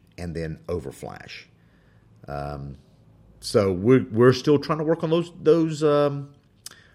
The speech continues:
how exactly we're going to do this, but I'm sure it's going to be fun one way or another.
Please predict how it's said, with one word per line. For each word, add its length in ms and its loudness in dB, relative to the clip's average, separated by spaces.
how 360 -2
exactly 500 -4
we're 120 -4
going 240 -6
to 80 -10
do 200 -2
this, 360 -12
but 240 -2
I'm 140 -8
sure 440 -6
it's 160 -12
going 240 -12
to 60 -20
be 100 -16
fun 460 -10
one 220 -8
way 100 -10
or 40 -12
another. 340 -14